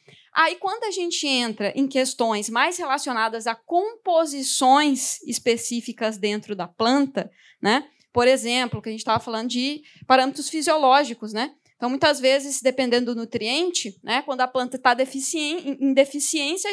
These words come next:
ela ainda não tá expressando totalmente aquela deficiência a olho nu. Estado da água,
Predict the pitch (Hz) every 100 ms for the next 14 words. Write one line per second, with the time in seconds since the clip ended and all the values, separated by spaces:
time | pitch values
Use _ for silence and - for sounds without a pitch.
0 | 381 359 349 415 415 494 539 381 453 523
1 | - - 349 - 330 349 277 285 320 349
2 | 339 311 339 330 330 311 - 302 - 277
3 | 247 233 202 175 - _ - - - -
4 | 269 - 330 339 330 302 285 320 262 220
5 | -